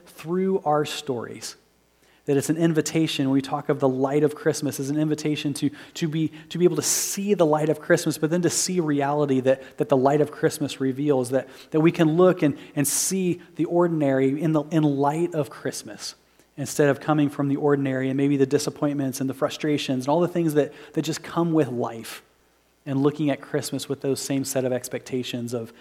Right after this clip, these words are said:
of, "Well, it's maybe not gonna be everything we hoped it would be, or it's gonna let us down in some way. I'm just waiting for the, for it to fall apart."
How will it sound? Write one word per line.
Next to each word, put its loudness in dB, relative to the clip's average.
of, -8
"Well, 0
it's -6
maybe 2
not -2
gonna -4
be 0
everything 0
we -4
hoped -8
it -10
would -8
be, -8
or -8
it's -12
gonna -2
let 2
us -6
down -8
in -6
some -4
way. -6
I'm -8
just -4
waiting 2
for -2
the, -4
for 0
it 0
to -10
fall -4
apart." -8